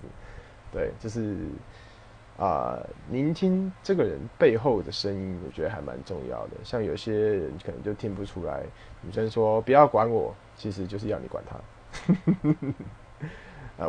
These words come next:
我是还蛮喜欢去分析他背后的这一层含义，嗯，会让我自己觉得比较安心一点，也会让我觉得在某一个程度上更了解别人。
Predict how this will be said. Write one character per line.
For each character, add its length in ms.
我 60
是 120
还 160
蛮 180
喜 180
欢 200
去 300
分 260
析 360
他 160
背 160
后 160
的 180
这 100
一 120
层 180
含 160
义， 100
嗯， 80
会 340
让 160
我 80
自 120
己 100
觉 120
得 60
比 60
较 80
安 80
心 140
一 180
点， 100
也 80
会 80
让 160
我 120
觉 140
得 340
在 100
某 160
一 20
个 80
程 160
度 80
上 180
更 140
了 160
解 220
别 120
人。 120